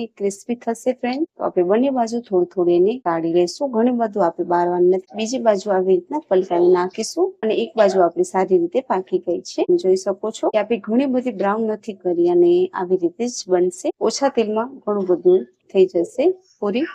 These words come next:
મહિનો ભરની તમે બનાવીને સ્ટોક કરી રાખો તો એટલું તેલમાં થઈ જશે. તો તમે જોઈ શકો છો આપણે પૂરી સારી રીતે તાળી લીધી છે આપણે આવી રીતે.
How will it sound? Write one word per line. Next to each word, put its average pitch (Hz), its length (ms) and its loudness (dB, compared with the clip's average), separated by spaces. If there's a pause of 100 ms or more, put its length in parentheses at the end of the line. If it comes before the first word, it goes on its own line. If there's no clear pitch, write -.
(260)
મહિનો 226 280 4
ભરની 240 320 -2
તમે 226 240 -2 (140)
બનાવીને 202 500 0
સ્ટોક 202 400 -4
કરી 220 160 -4
રાખો 220 380 -6
તો - 60 -8 (100)
એટલું 269 260 -6 (140)
તેલમાં 208 420 -4 (160)
થઈ 175 140 2
જશે. 175 400 -4 (260)
તો 185 80 -4
તમે 175 280 0
જોઈ 180 200 0
શકો 190 320 -10
છો 233 180 -4
આપણે 208 260 -2
પૂરી 233 400 -2 (480)
સારી 180 300 0
રીતે 165 340 -4 (160)
તાળી 165 320 0
લીધી 160 360 -4
છે 202 120 -8
આપણે 185 280 -6 (200)
આવી 170 240 -6
રીતે. 156 300 -8